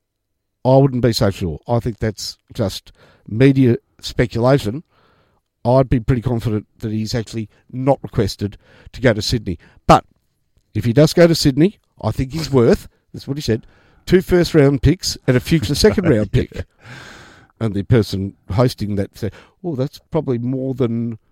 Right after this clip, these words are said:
Speaker 1: they'll get for him." He goes, "Well, hang on, hang on, hang on. Dylan Shiel, we gave two first-round picks for him, and his knee was completely bung.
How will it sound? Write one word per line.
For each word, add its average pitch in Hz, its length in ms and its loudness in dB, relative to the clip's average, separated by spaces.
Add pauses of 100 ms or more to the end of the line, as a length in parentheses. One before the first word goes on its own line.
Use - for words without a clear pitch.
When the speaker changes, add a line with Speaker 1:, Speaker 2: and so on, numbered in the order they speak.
(180)
Speaker 1:
they'll 117 200 -4
get 143 200 2
for 101 300 -2
him." 139 120 -6 (380)
He 165 80 0
goes, 196 140 8
"Well, 240 140 10
hang 254 100 8
on, 165 140 0
hang 226 160 4
on, 185 180 0 (200)
hang 196 120 0
on. 160 100 -2 (220)
Dylan 190 320 8
Shiel, 135 420 2 (560)
we 185 200 8
gave 175 200 4
two 151 200 4
first-round 135 480 -2
picks - 180 -2
for 117 100 -4
him, 131 340 0 (760)
and 175 100 4
his 233 200 6
knee 214 160 8
was 165 180 0
completely 151 420 0
bung. 117 380 2